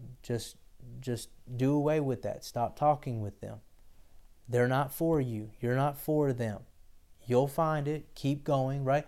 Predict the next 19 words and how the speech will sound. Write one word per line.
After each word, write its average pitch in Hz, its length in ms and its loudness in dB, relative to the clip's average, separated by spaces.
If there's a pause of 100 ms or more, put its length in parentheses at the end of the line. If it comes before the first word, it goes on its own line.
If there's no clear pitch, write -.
(300)
Now, 185 140 0
this 202 240 4
isn't 175 240 2
audible 151 480 4
things. 139 360 -2
You 175 240 -2
and 180 120 -2
I 165 200 0
must 143 380 -4
all 139 240 2
the 160 140 -2
time 139 360 -4
train 151 400 -8
ourselves 113 760 -4 (480)
to 135 140 0
be, 123 440 -2 (1160)
<sighs> - 360 -14
yes, 123 180 -4
sir, 127 260 -12